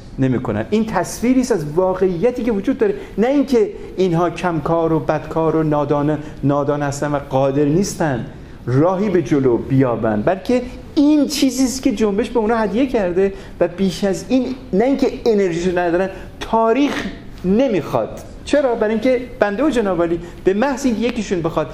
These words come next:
بیشتر از حد موجود پاشو اگه نمی‌خواد خودش برداره، بنده و جناب عالی اولین کسانی خواهیم، خواهیم بود که بگیم: "نه،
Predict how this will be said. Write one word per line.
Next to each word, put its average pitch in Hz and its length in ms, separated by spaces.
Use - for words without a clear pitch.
بیشتر 214 540
از 226 180
حد 269 460
موجود 170 540
پاشو 320 320
اگه 160 120
نمی‌خواد 151 260
خودش 135 180
برداره، 151 400
بنده 180 220
و 233 40
جناب 185 260
عالی 180 120
اولین 165 300
کسانی 190 300
خواهیم، 175 300
خواهیم 175 220
بود 170 140
که 175 100
بگیم: 151 260
"نه، 175 140